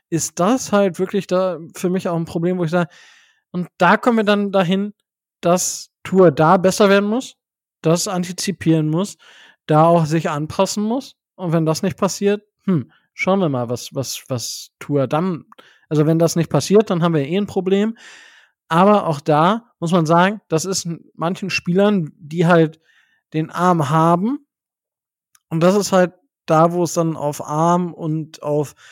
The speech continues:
meinen Ball reinlasern, wenn man das mal so einfach mal fancy beschreiben möchte, da sind halt so ein Josh Allen, ein Justin Herbert, ein Patrick Mahomes, die setzen dir die Dinger dahin. Ja,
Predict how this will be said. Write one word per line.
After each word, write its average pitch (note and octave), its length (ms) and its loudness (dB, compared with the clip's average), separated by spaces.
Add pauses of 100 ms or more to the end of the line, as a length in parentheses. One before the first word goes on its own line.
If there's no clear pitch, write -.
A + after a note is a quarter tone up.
(140)
meinen D3+ 380 0
Ball D#3+ 240 4
reinlasern, D3+ 1120 2
wenn D3+ 140 0
man D#3 100 0
das D3 180 -4
mal C#3+ 200 0
so C3+ 260 -4
einfach C#3+ 280 -8
mal C3+ 180 -6
fancy E3 460 -4
beschreiben D#3 460 -4
möchte, C3 280 -12 (1300)
da C#3+ 160 0
sind E3+ 220 0
halt D#3+ 240 0
so C#3 100 -6
ein C3 80 -4
Josh B2+ 300 -6
Allen, C3+ 500 -2
ein B2+ 100 -4
Justin C3 400 -6
Herbert, C3+ 320 0
ein B2 60 -6
Patrick D3 340 -4
Mahomes, C#3+ 460 0 (500)
die C#3 60 -8
setzen D#3+ 300 0
dir D#3 100 4
die D3+ 100 0
Dinger D#3 220 2
dahin. D3+ 400 2 (380)
Ja, C3+ 340 0